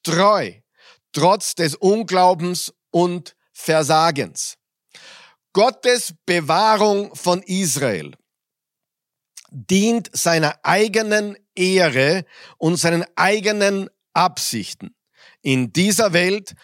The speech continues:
und ist keine Belohnung für irgendeine eigene menschliche Tugend. Das ist immer noch so. Gottes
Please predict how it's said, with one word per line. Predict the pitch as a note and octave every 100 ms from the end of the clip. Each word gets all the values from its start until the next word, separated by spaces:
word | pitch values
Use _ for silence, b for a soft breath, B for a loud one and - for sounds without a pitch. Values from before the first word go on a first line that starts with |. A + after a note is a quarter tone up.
| b
und | - D3
ist | C#3+ C3+ - -
keine | - D3+ F#3+ A#3 A3
Belohnung | F3+ F#3 F#3 D#3 A#2 F2+ F2 b b b
für | - C3
irgendeine | C#3 E3 G3 E3+ F#3+ - _ _ - D#3 F3 E3+ E3+ -
eigene | - E3+ F#3 F3+ E3 E3 D#3 b b
menschliche | A#2 C3+ F3 E3 D3+ D3+ - C#3+ D3 C3+ b b _
Tugend. | - G3 F#3 B2+ F2+ - - _ _
Das | - A2+
ist | C3+ B2+ - _ _
immer | G3 G3+ F#3+ F3+ F3 _ _
noch | A#2+ C#3+ C#3+ - -
so. | - D#3+ A#2
Gottes | F#2 E3+ G#3+ A3 G#3+